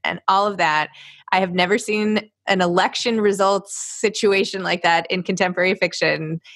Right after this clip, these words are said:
And it was so strong. It was just so great. And the, the leading down the road with all the people wearing white and that whole event, and it was so visual and fantastic. And then, of course, as the book went on, it,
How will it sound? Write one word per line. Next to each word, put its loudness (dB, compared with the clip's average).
And 2
it -2
was -4
so 0
strong. 0
It 4
was 0
just -4
so 0
great. 0
And -4
the, 0
the 0
leading -2
down 2
the -4
road 2
with -2
all 2
the -8
people -2
wearing 0
white 0
and -4
that -2
whole 2
event, 0
and -4
it 2
was -4
so 0
visual 0
and 2
fantastic. 0
And 0
then, 2
of -4
course, -2
as -10
the -6
book 0
went 2
on, 0
it, 0